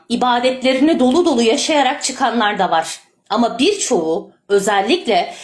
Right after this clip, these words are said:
Rabbimizin adını göstermelik işlerinde, işe girmek için,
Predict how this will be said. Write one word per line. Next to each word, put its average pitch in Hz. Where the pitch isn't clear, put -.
Rabbimizin 262
adını 185
göstermelik 254
işlerinde, 170
işe 262
girmek 233
için, 175